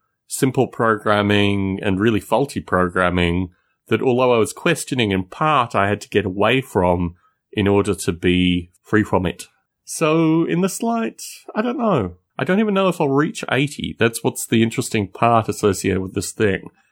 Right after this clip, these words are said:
I mean, maybe with the medical treatment I'm receiving currently, I might reach eighty.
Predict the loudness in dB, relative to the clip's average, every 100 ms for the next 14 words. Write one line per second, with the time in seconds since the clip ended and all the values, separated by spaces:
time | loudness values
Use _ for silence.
0 | _ 0 2 4 2 2 0 0 0 0
1 | -2 0 0 0 -2 -2 -2 0 2 0
2 | 0 0 0 0 0 0 0 0 -2 0
3 | 0 0 -2 -8